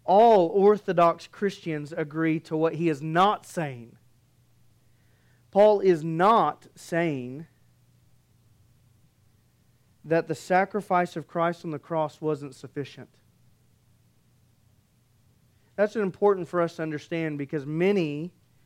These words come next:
have taken that verse to say Jesus' death was not enough to save us. They s-, take that verse to say Christ's work must be supplemented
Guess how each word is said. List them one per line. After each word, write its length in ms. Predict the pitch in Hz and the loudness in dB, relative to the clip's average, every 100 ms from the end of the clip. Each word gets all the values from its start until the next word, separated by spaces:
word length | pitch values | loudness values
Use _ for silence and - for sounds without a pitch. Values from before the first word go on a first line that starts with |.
| _ - | _ -10
have 140 | 151 | -6
taken 340 | 180 180 180 | -2 -2 -2
that 180 | 160 147 | -4 -6
verse 240 | 147 151 - | -6 -8 -8
to 120 | 151 | -14
say 560 | - 160 147 131 135 - _ _ _ | -6 -4 -2 -2 -8 -12 _ _ _
Jesus' 540 | 143 170 180 170 165 135 | -10 -8 -8 -10 -12 -4
death 360 | 156 156 151 | 2 2 0
was 240 | 156 156 139 | -4 -6 -6
not 400 | 156 165 165 151 | -4 -2 -2 -4
enough 340 | 151 143 131 | -8 -8 -10
to 80 | - | -14
save 320 | - 151 135 | -8 -8 -6
us. 340 | 113 113 _ _ _ _ _ _ _ _ _ _ _ _ _ _ _ _ _ _ _ _ _ _ _ _ _ - | -10 -20 _ _ _ _ _ _ _ _ _ _ _ _ _ _ _ _ _ _ _ _ _ _ _ _ _ -14
They 360 | 170 180 175 | -12 -4 0
s-, 200 | 170 - 180 165 | 0 -2 -20 -4
take 220 | 214 214 | 2 4
that 160 | 214 196 | 4 4
verse 180 | 196 190 | 2 0
to 120 | 180 | -6
say 420 | - 196 185 180 - _ _ | 2 4 4 2 -6 _ _
Christ's 420 | - 220 226 220 | 2 4 4 0
work 240 | 202 214 202 | 2 2 2
must 240 | 202 - | -2 -2
be 100 | 202 | -8
supplemented 880 | - 240 226 202 175 160 139 143 | -2 0 0 0 -2 -2 -6 -10